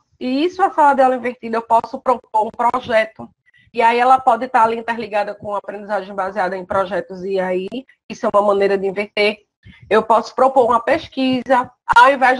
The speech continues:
de eu colocar já o material pronto, eu dizer, coloco o tópico e desenvolva ali esse tópico pedindo a pesquisa do aluno a respeito daquele tópico. E aí a primeira atividade da minha aula,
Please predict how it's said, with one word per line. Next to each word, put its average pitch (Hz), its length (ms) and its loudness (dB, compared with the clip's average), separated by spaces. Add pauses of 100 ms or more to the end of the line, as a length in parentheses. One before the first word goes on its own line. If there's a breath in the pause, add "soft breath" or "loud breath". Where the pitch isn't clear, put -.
(140)
de 226 140 -2
eu 233 80 2
colocar 247 420 2
já 233 160 4
o 240 40 4
material 254 380 2
pronto, 240 220 -4
eu 247 80 2
dizer, 226 560 -6
coloco 254 400 4
o - 20 -6
tópico 262 720 0 (320 soft breath)
e 240 180 -4 (140)
desenvolva 247 640 2
ali 233 480 -2 (800)
esse 233 260 0
tópico 262 800 0 (260)
pedindo 240 420 -4
a 247 40 2
pesquisa 285 540 -2
do 277 120 -2
aluno 240 240 0
a 262 40 -6
respeito 254 400 -6
daquele - 340 -8
tópico. 92 400 0 (540 loud breath)
E 240 100 2
aí 240 160 6
a 247 60 4
primeira 262 340 2
atividade 294 480 0
da 247 100 0
minha 233 280 -4
aula, 190 520 -2